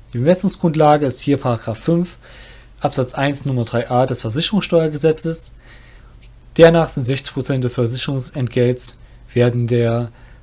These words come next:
ähm, Versicherungssteuer unterworfen. Noch ein kleiner Hinweis dazu. Versicherungsentgelt klingt jetzt sehr fachlich,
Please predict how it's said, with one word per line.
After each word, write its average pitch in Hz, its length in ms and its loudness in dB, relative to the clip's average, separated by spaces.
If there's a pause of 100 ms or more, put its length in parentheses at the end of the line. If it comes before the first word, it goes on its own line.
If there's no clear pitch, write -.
ähm, 120 260 4
Versicherungssteuer 175 720 0
unterworfen. 180 580 0 (220)
Noch 135 140 -4
ein 123 40 -8
kleiner 123 240 0
Hinweis 190 320 2
dazu. 202 420 0 (720)
Versicherungsentgelt 143 1000 -2
klingt 139 220 -4
jetzt 143 120 -4
sehr 120 120 0
fachlich, 165 640 -2